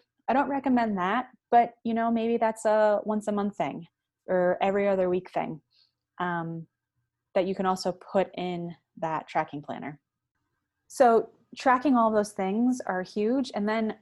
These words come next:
in a future episode, we're gonna talk about the power of cleansing and detoxification and how you can really jumpstart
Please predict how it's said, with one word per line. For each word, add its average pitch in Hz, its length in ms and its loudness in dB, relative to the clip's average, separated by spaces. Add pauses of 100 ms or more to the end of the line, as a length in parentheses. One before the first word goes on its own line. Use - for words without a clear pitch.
(140)
in 220 100 0
a 208 60 -2
future 269 300 -2
episode, 202 440 -2
we're 190 100 -2
gonna 196 140 -2
talk 196 260 -2
about 185 540 0
the 190 60 -8
power 202 420 0
of 190 120 -2
cleansing 190 520 -4
and 175 120 -8
detoxification 190 1200 -6
and 180 80 -8
how 185 220 -4
you 190 140 -2
can 175 340 -8
really 196 460 2 (100)
jumpstart 170 920 -2